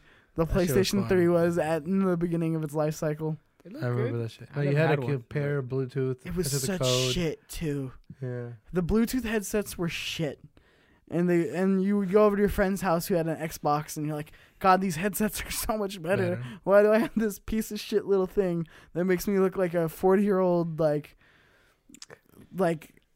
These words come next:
Speaker 1: dad?"
Speaker 3: Old truck driver.
Speaker 2: Truck driver, that's what you are.
Speaker 3: Construction
Speaker 2: Taxi
Speaker 3: worker.
Speaker 2: driver, something. It wa-,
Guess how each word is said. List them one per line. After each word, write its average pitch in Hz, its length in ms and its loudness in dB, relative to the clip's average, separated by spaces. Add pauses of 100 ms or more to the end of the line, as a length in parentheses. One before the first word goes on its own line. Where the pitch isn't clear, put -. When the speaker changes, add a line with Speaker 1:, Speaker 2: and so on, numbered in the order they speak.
(200)
Speaker 1:
dad?" 160 480 0
Speaker 3:
Old - 100 -10 (680)
truck 123 300 -12
driver. 110 480 -14 (200)
Speaker 2:
Truck 175 180 -14
driver, 123 160 -8
that's 123 140 -10
what 127 140 -20
you 143 100 -12
are. 139 40 -10
Speaker 3:
Construction 123 460 -12
Speaker 2:
Taxi 143 220 -10
Speaker 3:
worker. 131 60 -12
Speaker 2:
driver, 123 260 -4
something. 120 380 -10 (800)
It 170 80 -6
wa-, 180 80 -2